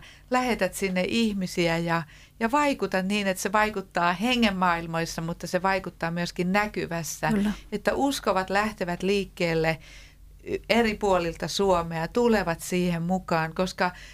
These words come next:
Speaker 1: kyse ei ole pelkästään – Päivi Räsäsestä tai Juhana Pohjolasta, vaan kyse on meidän kaikkien vapaudestamme siteerata Raamattua, uskoa Raamattuun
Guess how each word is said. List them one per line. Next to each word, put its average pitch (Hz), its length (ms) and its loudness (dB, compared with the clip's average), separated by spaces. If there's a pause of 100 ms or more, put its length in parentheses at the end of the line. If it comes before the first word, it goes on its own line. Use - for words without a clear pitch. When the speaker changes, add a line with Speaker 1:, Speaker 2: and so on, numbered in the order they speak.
(160)
Speaker 1:
kyse 254 320 2
ei 214 180 2
ole 190 120 2
pelkästään – 180 840 0 (640)
Päivi 208 300 0
Räsäsestä 180 640 -2
tai 175 240 0
Juhana 185 340 0
Pohjolasta, 180 720 -2
vaan 175 180 2
kyse 233 340 2
on 180 80 0
meidän 196 360 -2
kaikkien 202 560 0
vapaudestamme 165 920 -2 (500)
siteerata 196 680 2
Raamattua, 180 600 2
uskoa 254 460 0
Raamattuun 165 800 0